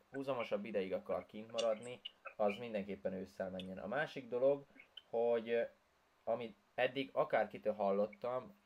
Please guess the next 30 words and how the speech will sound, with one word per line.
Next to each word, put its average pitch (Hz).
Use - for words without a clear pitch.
nem, 110
nem 123
volt 101
jó 107
döntés 95
neki 101
az, 101
hogy 98
kint 95
maradt 87
még 92
egy -
fél 90
évre. -
Tehát 101
én 123
nagyon 123
sok 113
embert 101
ismerek, 101
aki 95
csak 98
egy 110
fél -
évre 143
volt, 120
sokat, 110
aki 101
kettőre. 98
És 107